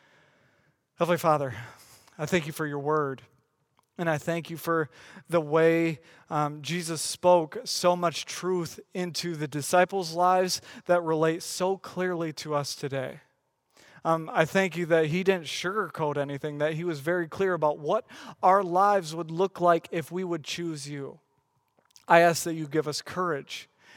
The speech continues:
and you give us encouragement to help us when we decide to make that decision to choose you. We understand that life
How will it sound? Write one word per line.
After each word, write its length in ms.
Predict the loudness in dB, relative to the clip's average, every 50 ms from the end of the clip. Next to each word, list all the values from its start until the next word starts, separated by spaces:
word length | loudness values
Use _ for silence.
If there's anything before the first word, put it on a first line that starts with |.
| -20 -14 _
and 140 | -6 -4 -4
you 80 | -4
give 200 | 0 0 0 2
us 200 | 2 0 0 -2
encouragement 880 | -4 -6 -8 -10 -10 -6 -2 0 0 0 0 -2 -4 -6 -6 -6 -6 -10 -18 -20 -20 -20 -20 _ _
to 160 | 0 0 0
help 340 | 0 2 2 2 2 2 0
us 280 | -2 -2 0 -4 -6 -6 -10
when 500 | -8 0 2 2 2 2 -2 -8 -8 -6
we 160 | -6 -6 -6
decide 580 | -4 -4 -4 -4 -2 0 0 2 2 2 0 -2
to 100 | -6 -10
make 300 | -4 -2 -2 -4 -2 -2
that 160 | -2 -4 -2
decision 500 | -4 -6 -6 -4 -6 -6 -6 -8 -12 -12 -16 -20 -20 -20 _ -12
to 140 | -12 -10
choose 480 | -8 -8 -8 -6 -6 -8 -8 -10 -12 -12
you. 260 | -12 -12 -12 -14 -16 _ _ _ _ _ _ _ _ _ _ _
We 120 | -6 -4
understand 580 | -4 -4 -4 -6 -6 -4 -4 -2 -2 -2 -2 -2
that 160 | -2 -4 -2
life 480 | 2 4 6 6 6 4 0 -8 -16